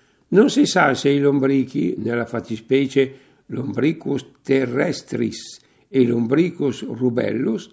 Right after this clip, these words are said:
siano davvero arrivati sulle navi che trasportavano il tabacco di Rolfe. Ma è certo che buona parte delle foreste del nord dell'America non conoscevano i lombrichi finché non arrivavano gli europei,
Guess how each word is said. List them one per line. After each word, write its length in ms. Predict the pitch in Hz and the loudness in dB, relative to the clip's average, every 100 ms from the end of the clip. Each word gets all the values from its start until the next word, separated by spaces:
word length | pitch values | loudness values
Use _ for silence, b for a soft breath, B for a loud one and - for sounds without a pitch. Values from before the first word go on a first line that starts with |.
| _ _ b b b b | _ _ b b b b
siano 360 | - 220 214 | -2 2 4
davvero 360 | 151 151 185 190 | 2 0 2 0
arrivati 680 | 135 180 170 - - - - | 0 0 -2 -4 -8 -8 -14
sulle 300 | - - 202 | -10 -4 -2
navi 340 | 175 127 120 131 | 0 0 -2 -2
che 140 | 135 | -2
trasportavano 760 | 127 131 127 139 - 113 110 120 | -4 -6 -6 -8 -4 -4 -2 -4
il 80 | |
tabacco 540 | 113 117 107 104 - 117 | -4 -6 -6 -12 -10 -6
di 120 | 117 | -2
Rolfe. 520 | 117 120 120 113 - _ _ _ _ b b b b | -2 -2 -4 -8 -16 _ _ _ _ b b b b
Ma 160 | 131 143 | 0 2
è 100 | 143 | 2
certo 420 | 180 190 190 185 | 2 0 0 -2
che 100 | 175 | 0
buona 280 | 156 151 151 | 0 -2 -2
parte 400 | 147 139 123 123 | 0 0 0 -2
delle 180 | 123 | -2
foreste 540 | 123 135 135 127 - 120 | -4 -4 -2 -2 -2 -4
del 160 | 127 | -2
nord 400 | 135 139 127 110 | 0 -2 -2 -4
dell'America 680 | 117 135 165 165 143 139 - B B - | -4 -4 -2 0 0 -2 -8 B B -2
non 280 | 156 190 202 | 2 4 2
conoscevano 680 | 170 160 147 - 185 147 131 | 0 0 0 2 2 2 4
i 40 | |
lombrichi 640 | 135 147 131 113 - - B B | 2 2 0 0 -4 -10 B B
finché 360 | - 190 165 131 | -6 -4 0 0
non 200 | 135 180 | 2 2
arrivavano 600 | 180 220 120 117 120 120 | 0 0 0 -2 -2 -2
gli 100 | 123 | -2
europei, 640 | 120 117 123 117 117 - | -2 -2 -2 -2 -2 -8